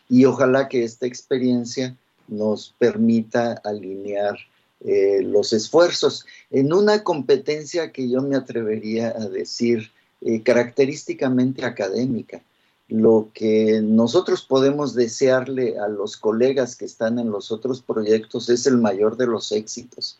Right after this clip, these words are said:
Lo que importa es que alguno de nosotros llegue a la, a la meta.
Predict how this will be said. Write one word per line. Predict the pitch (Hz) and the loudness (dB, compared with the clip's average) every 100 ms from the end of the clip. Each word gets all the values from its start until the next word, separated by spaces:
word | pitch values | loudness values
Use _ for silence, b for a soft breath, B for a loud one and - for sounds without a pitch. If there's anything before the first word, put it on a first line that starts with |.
| B B B - | B B B 0
Lo | 110 | 0
que | 110 | 2
importa | 113 110 117 139 135 151 131 | 2 2 4 2 2 0 2
es | 120 123 | 2 -2
que | - 113 | 0 0
alguno | 107 110 139 143 131 | 2 0 0 0 0
de | 110 | -2
nosotros | 104 98 113 110 - 110 113 - _ _ _ _ | -6 -8 -6 -6 -6 -8 -8 -12 _ _ _ _
llegue | 107 113 110 117 113 - | 2 2 2 0 -2 -4
a | 104 | -6
la, | 101 92 90 - | -6 -6 -8 -8
a | 98 | -6
la | 98 | -6
meta. | 101 104 107 | -4 -4 -6